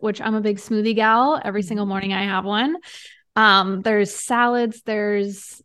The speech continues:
Speaker 1: snacks and gatherings, mains, drinks. There's, I was gonna make these today. They, we have immunity shots at the end. As I'm gearing up for this book tour, I need to make sure my,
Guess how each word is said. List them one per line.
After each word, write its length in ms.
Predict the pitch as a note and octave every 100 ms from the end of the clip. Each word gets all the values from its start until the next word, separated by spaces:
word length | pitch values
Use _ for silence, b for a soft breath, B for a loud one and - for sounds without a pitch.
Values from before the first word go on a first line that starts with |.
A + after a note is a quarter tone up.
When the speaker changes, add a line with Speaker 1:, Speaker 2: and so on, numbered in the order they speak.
| _
Speaker 1:
snacks 500 | - - A3+ G#3 -
and 120 | A3 G3
gatherings, 800 | G3 G#3 G#3 G#3 G#3 G#3 G#3
mains, 920 | G#3 G3 G3+ G3+ G#3 G3+ G3+ G3+ - - _
drinks. 760 | - G#3 G#3 G#3 G#3 - - - -
There's, 300 | G#3+ G3 - B B B -
I 80 | A3+
was 120 | A3+
gonna 160 | A#3
make 200 | G#3 G3+ G#3
these 220 | G#3 G3+
today. 440 | - G3 F3 F3
They, 280 | E3+ G3 -
we 140 | G#3 G3
have 240 | F#3 F3+ -
immunity 560 | G3 G3 G3 F#3+ F3+
shots 640 | F3+ G3+ - - - - - _
at 140 | A3 G3
the 160 | G3+
end. 420 | F3+ E3 C#3+ G3+ -
As 120 | G3+
I'm 140 | F#3+ F#3+
gearing 340 | G#3+ A3 A3
up 140 | G#3
for 100 | -
this 200 | G#3+ G3+
book 220 | - G#3 -
tour, 200 | F#3+ F3+
I 80 |
need 120 | F#3+ F#3+
to 100 | G3
make 160 | F#3
sure 180 | - G3
my, 360 | F#3+ F#3 G3+